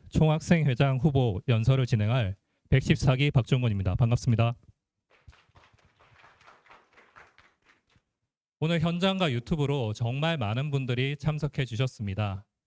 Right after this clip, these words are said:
아무래도 앞으로 학교와 원우분들의 발전을 이끌어 주실 후보자님들에 대한 많은 관심을 보여주는 것이 아닌가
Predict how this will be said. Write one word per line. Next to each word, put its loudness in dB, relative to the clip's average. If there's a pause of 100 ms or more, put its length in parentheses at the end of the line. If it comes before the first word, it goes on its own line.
(120)
아무래도 -4 (240)
앞으로 -4
학교와 -4 (140)
원우분들의 -4
발전을 -4
이끌어 -4
주실 -4 (320)
후보자님들에 -2
대한 -2
많은 -4
관심을 -2 (160)
보여주는 -4
것이 -4
아닌가 -4